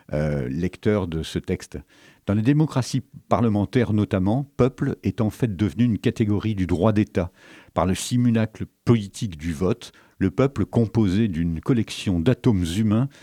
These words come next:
confère la fiction d'une légitimité aux élus.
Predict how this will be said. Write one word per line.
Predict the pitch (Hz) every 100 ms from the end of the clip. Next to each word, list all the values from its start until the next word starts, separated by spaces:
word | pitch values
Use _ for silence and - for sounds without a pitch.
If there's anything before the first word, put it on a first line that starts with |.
| - _
confère | - 98 - 110
la | 95
fiction | - 110 - 127
d'une | 107 95
légitimité | 104 92 92 104 95 -
aux | 110
élus. | 85 87 76 -